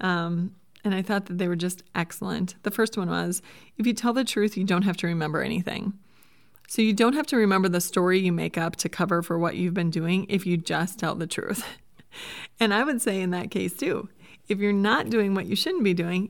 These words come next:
you don't have to come up with a story to cover it up. <laughs> So that's even better. Um, the second quote is, "A lie,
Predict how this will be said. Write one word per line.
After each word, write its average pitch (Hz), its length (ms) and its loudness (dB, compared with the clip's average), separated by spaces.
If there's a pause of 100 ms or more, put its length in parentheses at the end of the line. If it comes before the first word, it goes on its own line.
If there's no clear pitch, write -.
you 220 140 2
don't 226 120 6
have 208 140 4
to - 80 -10
come 185 160 2
up 175 100 2
with 175 140 -2
a 196 60 -4
story 165 280 -2
to 175 80 -4
cover 170 240 -2
it - 100 -6
up. - 260 -8
<laughs> - 320 -8
So - 220 -2
that's - 380 -2
even 196 380 2
better. - 480 -6 (880)
Um, 196 520 2 (360)
the 240 160 4
second 247 360 0
quote 196 280 0
is, 175 360 0
"A 196 80 -2
lie, 196 520 0